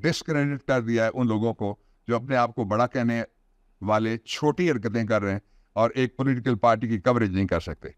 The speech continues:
और अब आखिर में मैं आपके सामने रखना चाहता हूँ पाकिस्तान के अंदर आने वाले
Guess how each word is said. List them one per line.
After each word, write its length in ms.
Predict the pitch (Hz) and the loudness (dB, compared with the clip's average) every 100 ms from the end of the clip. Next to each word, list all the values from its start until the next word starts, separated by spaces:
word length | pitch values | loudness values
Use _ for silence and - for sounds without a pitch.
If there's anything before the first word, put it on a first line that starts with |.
| _ - | _ 0
और 120 | 127 | 2
अब 160 | 131 135 | 4 4
आखिर 260 | 135 180 | 2 2
में 160 | 175 170 | 2 2
मैं 300 | 165 165 160 | 2 2 2
आपके 320 | 135 135 143 | 2 2 0
सामने 340 | 135 135 147 135 | 2 2 2 0
रखना 180 | 135 | 0
चाहता 260 | 127 127 131 | 0 2 2
हूँ 140 | 147 | 0
पाकिस्तान 480 | 131 113 113 123 123 | 2 0 0 0 0
के 100 | 127 | 0
अंदर 180 | 117 120 123 | 0 0 0
आने 200 | 117 113 | 0 2
वाले 240 | 107 | 2